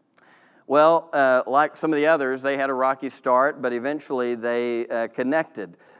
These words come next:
Both had tough upbringings and lived, uh, tough lives. And after Sean had, uh, slowly earned Will's trust, they finally had a breakthrough moment.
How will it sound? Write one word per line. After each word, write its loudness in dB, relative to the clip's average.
Both 0
had -4
tough -2
upbringings -2
and -8
lived, -6
uh, -4
tough -2
lives. -2
And 0
after 0
Sean 0
had, 0
uh, 0
slowly 0
earned 0
Will's -2
trust, -4
they -6
finally -2
had 0
a -4
breakthrough -2
moment. -6